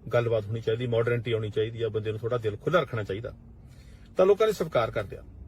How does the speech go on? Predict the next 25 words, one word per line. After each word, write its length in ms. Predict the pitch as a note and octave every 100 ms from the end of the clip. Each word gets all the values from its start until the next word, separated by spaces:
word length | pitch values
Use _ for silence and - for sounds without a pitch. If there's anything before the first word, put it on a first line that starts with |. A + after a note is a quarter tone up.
| - - - - - - - - - - F3
ਹੁਣ 60 |
ਸਮੱਸਿਆ 380 | F#3+ E3 E3 G3+
ਕਿੱਥੇ 220 | F#3+ F#3+
ਪੈਦਾ 220 | D#3 B2
ਹੋਈ 120 | A2 G#2
ਆ 100 | F#2
ਕੇ? 160 | - - - - - - - - - - - -
ਸਮੱਸਿਆ 460 | - D3+ D#3 G#3 F#3+
ਪੈਦਾ 340 | D3+ C3+ B2+
ਹੋਈ 400 | G#2+ G2 A2 D#3+ - - - - - - - -
ਜਦੋਂ 280 | D3 D3+ F#3
ਗੁਰਦਾਸ 400 | D#3+ C#3 C#3 D3
ਮਾਨ 200 | D#3+ E3
ਨੇ 100 | E3+
ਲੋਕਾਂ 260 | C#3+ D#3
ਨੂੰ 100 | D#3
ਸਲਾਹ 260 | D3+ C#3+ E3
ਦੇ 80 | D3+
ਦਿੱਤੀ 200 | C#3+ E3
ਵੀ 80 | E3+
ਤੁਸੀਂ 260 | D#3+ E3+ - C#3
ਆਪਣਾ 420 | C3 - D#3+ D#3
ਜਿਹੜਾ 180 | D3+ D#3+
ਸਦੀਆਂ 440 | - C#3 D#3+ E3+
ਪੁਰਾਣਾ 480 | D3+ C3 B2 B2